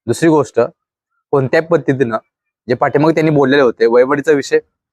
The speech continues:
एसटी कॅटेगरीमधली पाच सेंटीमीटर सूट, आदिवासी विभागमधली पाच सेंटीमीटर सूट, हे तिन्ही कळीचे मुद्दे as it is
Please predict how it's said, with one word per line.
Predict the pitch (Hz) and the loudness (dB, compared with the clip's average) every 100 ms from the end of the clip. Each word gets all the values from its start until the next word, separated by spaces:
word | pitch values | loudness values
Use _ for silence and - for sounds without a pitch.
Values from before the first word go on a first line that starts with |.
| _ _ | _ _
एसटी | 113 - - | -6 -2 -2
कॅटेगरीमधली | 143 147 151 147 139 147 | 0 0 0 0 0 0
पाच | 135 - | -2 -2
सेंटीमीटर | 143 139 139 143 | -4 -4 -2 -2
सूट, | - 151 - _ _ 95 | 0 -2 -4 _ _ -4
आदिवासी | 117 147 143 151 | 0 0 2 0
विभागमधली | 135 139 143 135 143 | 0 0 0 0 0
पाच | 139 - | -2 -4
सेंटीमीटर | 139 131 135 139 | -6 -4 -2 -2
सूट, | - 120 - _ | 0 -2 -4 _
हे | _ - | _ -8
तिन्ही | 113 143 147 175 | -2 0 0 0
कळीचे | 170 151 147 151 | 0 0 0 -4
मुद्दे | 139 143 - | -2 -2 -2
as | 139 156 | -2 -2
it | 156 | -2
is | 165 | -4